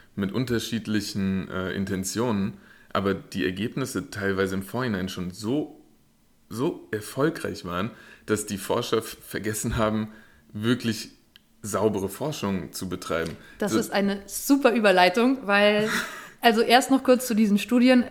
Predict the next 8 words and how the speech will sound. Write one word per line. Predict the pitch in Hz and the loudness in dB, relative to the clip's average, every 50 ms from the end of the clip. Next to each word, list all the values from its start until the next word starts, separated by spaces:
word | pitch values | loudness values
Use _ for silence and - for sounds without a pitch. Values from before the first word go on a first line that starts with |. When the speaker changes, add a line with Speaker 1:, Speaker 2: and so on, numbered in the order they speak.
| - - | -4 -2
Speaker 2:
Im | - 214 214 | 2 4 6
Nachhinein | 220 226 240 214 247 233 226 226 226 208 | 8 8 8 8 6 6 6 6 4 4
wurden | 214 214 208 202 | 4 4 6 6
da | 202 196 | 4 4
viele | - - 240 233 214 | 6 6 8 8 8
methodische | 208 202 208 - 202 190 196 190 202 | 6 4 4 2 0 2 0 0 0
Mängel | 185 190 190 185 185 175 | 0 2 2 2 2 0
kritisiert. | - - 185 185 196 180 160 170 180 196 214 208 - | -2 -4 -4 -2 -2 -2 0 2 2 2 2 0 -4